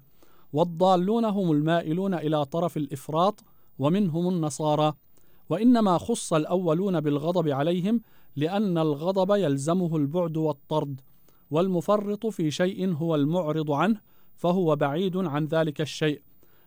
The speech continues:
وأما المفرط فقد أقبل على الشيء وجاوز حد الاعتدال، فغاب عن المقصود ومني بالحرمان،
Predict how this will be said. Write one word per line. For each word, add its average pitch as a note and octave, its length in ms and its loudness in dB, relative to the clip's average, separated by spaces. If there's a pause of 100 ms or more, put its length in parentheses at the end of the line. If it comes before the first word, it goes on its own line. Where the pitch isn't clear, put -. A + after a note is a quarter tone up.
وأما A#3 400 4
المفرط G3 580 -2
فقد F3 540 -2
أقبل E3 360 -2
على C#3 200 0
الشيء F#3+ 380 -4 (360)
وجاوز D3+ 580 2
حد D#3 360 -4
الاعتدال، C#3+ 680 0 (320)
فغاب D#3+ 500 0
عن D3 220 0
المقصود D#3+ 720 -2
ومني F3 500 2
بالحرمان، D#3 640 0